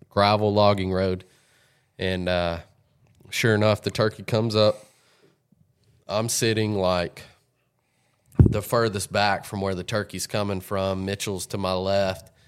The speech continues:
and the three Element guys are up kind of in front of me, like,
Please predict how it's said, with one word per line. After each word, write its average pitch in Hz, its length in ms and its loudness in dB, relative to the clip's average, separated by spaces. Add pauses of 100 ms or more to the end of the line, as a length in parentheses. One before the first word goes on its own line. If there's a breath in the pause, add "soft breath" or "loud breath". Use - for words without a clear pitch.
(420 soft breath)
and 92 500 -4
the 87 80 -10
three 107 480 -6
Element 101 400 0
guys 90 480 -2
are 87 220 -8
up - 300 -6
kind 98 240 -6
of 85 80 -10
in 85 100 -10
front 101 400 -4
of 87 60 -6
me, 85 180 -6
like, 82 320 -6